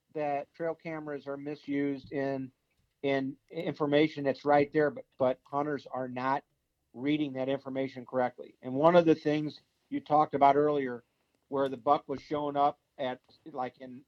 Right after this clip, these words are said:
in, uh, certain times of year and then not in others, and that's, might be that trait of that buck.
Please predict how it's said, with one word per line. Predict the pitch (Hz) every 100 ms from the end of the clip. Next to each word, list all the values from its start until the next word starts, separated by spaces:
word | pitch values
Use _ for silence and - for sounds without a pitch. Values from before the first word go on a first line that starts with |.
| -
in, | 139 123 120 - _ _ _ -
uh, | 139 139 - _
certain | - - 147
times | 147 151 135
of |
year | 131 139 147
and | 135
then | 127 127
not | 127 131 131
in | 123
others, | 123 139 151 - _ _ _ _ _ -
and | 143 135 131 123 _
that's, | - 131 165 - -
might | 131 156 -
be | 156
that | 135 139 147
trait | - 151 156
of | 156
that | 160 -
buck. | 175 202